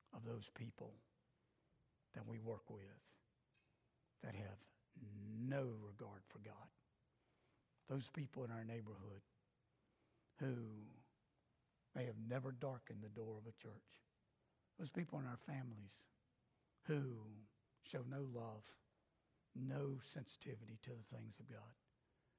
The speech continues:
Paul says, "One of the characteristics of walking in the light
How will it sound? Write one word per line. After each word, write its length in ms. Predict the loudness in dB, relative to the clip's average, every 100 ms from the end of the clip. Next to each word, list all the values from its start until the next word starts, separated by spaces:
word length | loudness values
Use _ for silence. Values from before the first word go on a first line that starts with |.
| -20 -20 _ _ _ -20 -4
Paul 200 | 0 2
says, 760 | 2 2 0 -2 -2 -4 -6 -12 _ _ _ _ _ _ -2
"One 160 | 4
of 80 | 4
the 80 | 4
characteristics 800 | 2 0 2 0 0 0 -8 -6
of 100 | -4
walking 420 | -2 -4 -6 -6
in 120 | -6
the 180 | -6 -6
light 420 | -6 -8 -10 -14